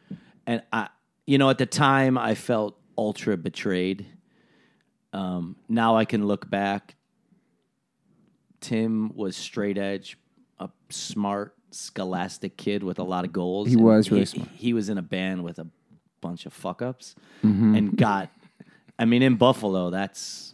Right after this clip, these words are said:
Speaker 1: I mean, zero tolerance is, like, the holy grail of
Speaker 2: Yeah.
Speaker 1: Buffalo bands, but they were maybe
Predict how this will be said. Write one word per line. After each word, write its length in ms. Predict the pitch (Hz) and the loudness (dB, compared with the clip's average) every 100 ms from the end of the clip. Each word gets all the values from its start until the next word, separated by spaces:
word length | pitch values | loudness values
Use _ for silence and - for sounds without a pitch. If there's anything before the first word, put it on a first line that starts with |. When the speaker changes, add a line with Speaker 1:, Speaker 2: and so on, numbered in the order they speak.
| - | -10
Speaker 1:
I 60 | 92 | -6
mean, 340 | 87 87 90 _ _ | -4 -6 -10 _ _
zero 280 | 117 135 131 | -2 2 2
tolerance 540 | 113 123 113 104 95 98 | 2 0 0 -2 -6 -10
is, 160 | 87 | -12
like, 280 | 92 85 80 _ _ _ _ _ _ _ _ _ _ _ | -10 -10 -14 _ _ _ _ _ _ _ _ _ _ _
the 200 | 92 80 _ - | -10 -10 _ -20
holy 400 | - 107 95 87 | -6 -4 -4 -6
grail 440 | 101 95 104 117 | -4 0 0 4
of 60 | 120 | 6
Speaker 2:
Yeah. 100 | 104 | 6
Speaker 1:
Buffalo 300 | 101 120 117 | 6 2 0
bands, 460 | 120 120 120 - - - _ _ | -2 -2 -6 -8 -20 -20 _ _
but 200 | 104 - | -6 0
they 220 | 117 120 | 2 4
were 180 | 120 107 | 2 2
maybe 540 | 98 101 101 98 90 | 0 0 0 -2 -4